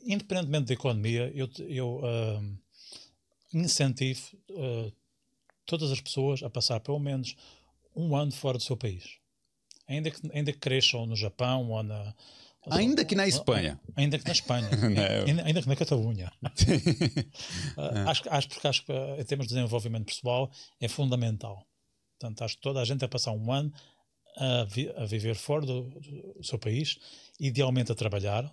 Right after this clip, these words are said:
Speaker 1: não a estudar, mas a, a, a, a, a trabalhar.
Speaker 2: A conhecer o sistema mesmo,
Speaker 1: Sim,
Speaker 2: né?
Speaker 1: conhecer o sistema, ah, e, ah, e, e de algum modo também a, a, a sofrer, no sentido de estar exposto às coisas, de ser desafiado, ah, ver as co-, ver as coisas,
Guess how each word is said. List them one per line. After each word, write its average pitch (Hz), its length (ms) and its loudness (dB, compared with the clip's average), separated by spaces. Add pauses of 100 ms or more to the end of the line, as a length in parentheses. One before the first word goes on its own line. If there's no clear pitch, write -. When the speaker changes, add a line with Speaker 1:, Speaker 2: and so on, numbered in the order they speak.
Speaker 1:
não 107 240 -4
a 107 40 -2
estudar, 110 480 -2
mas 113 160 -2
a, 107 40 -2
a, - 300 -8
a, 131 180 -4 (260)
a, - 80 -16 (460)
a 113 80 -8
trabalhar. 113 520 0 (120)
Speaker 2:
A 110 100 -2
conhecer 143 420 4
o 123 40 2
sistema 104 520 4
mesmo, 85 280 2
Speaker 1:
Sim, 82 80 2
Speaker 2:
né? 82 80 2
Speaker 1:
conhecer - 200 0
o 196 40 0
sistema, 147 480 0
ah, 120 360 0
e, 117 160 2
ah, 104 240 0 (340)
e, 175 300 -10
e - 20 -2
de 131 80 0
algum 147 120 2
modo 160 160 2
também 175 200 0
a, 143 40 2
a, 160 720 -4
a 147 40 -4
sofrer, 220 420 0
no 117 80 2
sentido 120 360 0
de - 60 -16
estar - 320 -4
exposto - 380 0
às 117 120 2
coisas, 127 440 2
de - 60 -16 (360)
ser 127 220 4
desafiado, 120 720 2 (400)
ah, 110 520 2
ver 127 180 2
as 117 100 4
co-, - 180 -4
ver 123 160 -4
as 113 100 2
coisas, 113 440 0